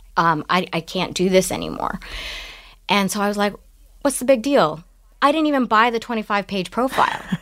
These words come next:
Speaker 1: Like, I was just like, "Just do it. And if I get pregnant, then I'll buy the twenty-five
Speaker 2: How much
Speaker 1: page
Speaker 2: was the
Speaker 1: profile. But if I
Speaker 2: twenty-five
Speaker 1: don't,
Speaker 2: pa-,
Speaker 1: I'm
Speaker 2: I need to
Speaker 1: done."
Speaker 2: know the difference between three pages and twenty-five pages at the clinic. How much is a twenty-five page profile?
Speaker 1: How much
Speaker 2: Yes.
Speaker 1: does it cost?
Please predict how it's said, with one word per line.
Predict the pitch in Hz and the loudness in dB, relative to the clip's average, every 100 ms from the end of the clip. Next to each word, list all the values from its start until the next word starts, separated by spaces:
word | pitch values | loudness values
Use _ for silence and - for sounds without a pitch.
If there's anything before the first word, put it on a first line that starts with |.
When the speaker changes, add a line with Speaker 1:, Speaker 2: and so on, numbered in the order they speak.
| - - - - | -8 -18 -12 -4
Speaker 1:
Like, | 214 - | -4 -4
I | 196 247 | 0 2
was | 294 | 2
just | 285 233 | -2 -2
like, | 262 254 | -2 -2
"Just | 311 | -8
do | - 285 294 | -2 2 4
it. | 180 180 | 4 2
And | 226 226 | 0 0
if | 254 | 0
I | |
get | 226 - 339 | 0 0 0
pregnant, | - 208 180 185 147 | 0 -2 -2 -4 -2
then | 208 269 | 0 2
I'll | 277 | 2
buy | 262 285 285 | 2 2 2
the | 226 | -2
twenty-five | 233 220 254 214 | -4 -4 0 0
Speaker 2:
How | |
much | 190 | 0
Speaker 1:
page | 226 | 0
Speaker 2:
was | 311 302 | 0 0
the | 277 | 0
Speaker 1:
profile. | - 247 | 2 2
But | 240 | 2
if | 226 | 2
I | 226 220 | 2 2
Speaker 2:
twenty-five | |
Speaker 1:
don't, | 359 | 4
Speaker 2:
pa-, | 320 220 | 4 4
Speaker 1:
I'm | 240 | 4
Speaker 2:
I | |
need | 277 311 359 | 2 0 0
to | 359 | 2
Speaker 1:
done." | 269 | 4
Speaker 2:
know | 226 220 | 4 4
the | 196 | 2
difference | 196 - 202 | 0 0 -2
between | - 202 190 | 0 0 0
three | - 247 | 2 2
pages | 254 254 226 214 | 6 4 4 0
and | 208 170 | 0 2
twenty-five | 196 185 180 170 | 2 4 2 2
pages | 190 160 165 | 0 0 0
at | 175 | 0
the | 165 | 0
clinic. | - 160 160 - | 0 0 -2 -4
How | 190 220 | 2 2
much | 220 220 | 2 0
is | 190 | -6
a | 190 | -4
twenty-five | 190 170 - 165 160 - - - | -2 0 2 2 0 -8 -20 -2
page | 180 151 | 0 0
profile? | - 147 - - _ _ - - - - - - - - - - _ - | 0 -2 -2 -10 _ _ -20 -20 -20 -20 -20 -20 -20 -20 -20 -20 _ -18
Speaker 1:
How | - 208 | -8 -4
much | 202 | 2
Speaker 2:
Yes. | 160 156 | 2 2
Speaker 1:
does | |
it | - | -4
cost? | 160 226 494 - - | -2 0 -2 -6 -12